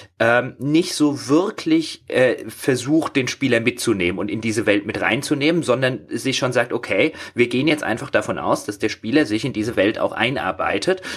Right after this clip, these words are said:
und auch, äh, gelegentlich einfach mal willens ist, ähm, nachzulesen, über was wir hier, äh, eigentlich reden. Und Torment natürlich auch durch seinen Aspekt dieses, äh, du spielst den, den Namenlosen, der sein Gedächtnis verloren hat. Das ist natürlich ein netter erzählerischer Kniff,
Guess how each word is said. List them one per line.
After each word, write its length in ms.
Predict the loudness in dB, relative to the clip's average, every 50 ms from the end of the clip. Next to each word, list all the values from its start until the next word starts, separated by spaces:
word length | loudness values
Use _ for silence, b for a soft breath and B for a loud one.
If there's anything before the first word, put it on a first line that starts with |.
| B
und 220 | -6 -6 -4 -2 2
auch, 320 | 4 4 4 2 0 0
äh, 600 | 2 4 4 4 4 0 -2 -2 -4 -2 -2 -2 -2 -2
gelegentlich 520 | 2 2 2 2 0 -2 -4 -4 0 0
einfach 220 | 0 0 -2 -4
mal 180 | -2 -2 0 2
willens 380 | 2 2 2 2 0 0 -4 -2
ist, 380 | -2 -2 -2 -2 -6 -12 _ 0
ähm, 360 | 2 4 4 4 2 0 -6 -6
nachzulesen, 720 | -2 0 0 0 -2 -4 -4 -2 2 2 2 2 2 0
über 160 | 0 0 2
was 160 | 0 0 0
wir 80 | 0 -2
hier, 220 | -2 -2 -4 -4 -8 -12 -14 -14 -14 _ -16
äh, 240 | -14 -14 -8 -4 -2
eigentlich 400 | -2 -2 -2 -4 -6 -6 -2 2
reden. 300 | 2 2 2 0 -6 B B B B B B
Und 200 | -6 -6 -6 -4
Torment 540 | 0 0 2 2 2 0 0 -2 -4 -6 -4
natürlich 480 | -4 -2 0 0 0 0 0 -2 0
auch 160 | 0 0 0
durch 340 | -2 -2 2 2 2 2 0
seinen 400 | 0 2 2 2 2 0 -2 -2 -2
Aspekt 520 | -4 -4 -4 -2 -2 -2 -2 -2 -4 -4
dieses, 380 | -2 0 0 0 -2 -2 -4 -2
äh, 180 | 0 0 0
du 80 | 0 -2
spielst 340 | -6 -2 -4 -4 -2 0 -2
den, 260 | -2 -2 -2 -6 -2
den 300 | -2 -2 -2 -2 -4 -2
Namenlosen, 500 | 0 0 0 0 0 0 0 0 0 2
der 80 | 0 0
sein 160 | 0 0 -2
Gedächtnis 400 | 0 -2 -4 -4 -2 -4 -6 -4
verloren 380 | -2 -2 0 2 2 0 0 -2
hat. 120 | -4 -6
Das 120 | -6 -10
ist 100 | -10 -8
natürlich 300 | -8 -6 -4 -2 -4 -2
ein 60 | 0 -2
netter 280 | -2 2 2 0 0 B B B B B B -6 -4
erzählerischer 640 | -4 -2 0 2 2 2 2 2 0 0 -2 -2 -4
Kniff, 320 | -2 0 0 0 0 -2